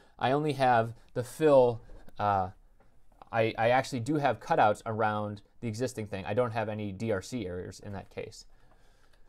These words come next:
So you can see that this is, uh, you know, this is kind of a hassle, but what you did see as well is all of those points, uh, you know,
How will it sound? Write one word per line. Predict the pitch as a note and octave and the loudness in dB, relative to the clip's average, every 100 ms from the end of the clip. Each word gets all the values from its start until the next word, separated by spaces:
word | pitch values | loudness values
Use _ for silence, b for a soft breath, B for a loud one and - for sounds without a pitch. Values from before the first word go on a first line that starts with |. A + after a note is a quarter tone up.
| b | b
So | - B3 D3+ | 6 10 10
you | C3+ | 6
can | E3 | 0
see | - G#3 F#3+ | 2 8 10
that | E3 C3+ | 8 8
this | F3 E3 | 6 6
is, | D#3 D3+ C#3+ | 2 4 2
uh, | - B2 A#2+ A#2 C3 | 6 8 10 8 4
you | |
know, | B2 | -2
this | A#2+ - | 0 0
is | F3+ | 0
kind | - F#3 | 2 2
of | F3+ | 4
a | B2+ | 4
hassle, | E3 E3 - G#2 C#3+ | 2 0 0 -2 -2
but | C3 C#3 | 4 4
what | C#3 D3+ | 4 0
you | C3+ | 0
did | C#3 A3 | 0 -2
see | - D#3+ | -2 -2
as | A#2+ | 2
well | D#3 G3+ | 4 6
is | C3 A#2 | 6 2
all | C3+ G3+ | 0 2
of | F#3 | 2
those | C#3 | -2
points, | - G3+ F#3+ B2 - - b b A2 | -6 -4 -2 -4 -8 -14 b b -2
uh, | A2+ G#2+ G#2 A2 | 2 4 2 -4
you | |
know, | A2 | -6